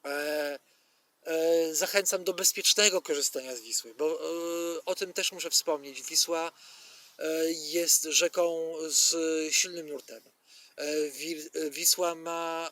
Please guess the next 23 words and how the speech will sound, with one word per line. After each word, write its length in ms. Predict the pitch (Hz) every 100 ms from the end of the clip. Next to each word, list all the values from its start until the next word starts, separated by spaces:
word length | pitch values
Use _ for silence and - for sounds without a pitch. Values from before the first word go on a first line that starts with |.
| -
e, 540 | 151 156 156 156 156
swoje 380 | - - 165 165
piękne, 440 | - 180 175 175
piaszczyste 480 | 165 160 - 160 170
łachy, 340 | 165 175 -
które 380 | 156 - 160 160 - - - - - _ -
kończą 420 | 196 214 - 185
się 120 | 165
gwałtownie. 640 | 139 147 - 127 - 117 -
Na 100 | 139
to 100 | 156
trzeba 240 | - 165
bardzo 340 | 147 170 180
uważać, 560 | 180 165 185 170 151 127
żeby 280 | 135 143 151
po 120 | 160
prostu 300 | 165 160 160
nie 80 | 165
zrobić 340 | 165 165 156
jednego 280 | 156 165 175
kroku 200 | 160 -
za 100 | 170
daleko. 440 | 175 175 - 123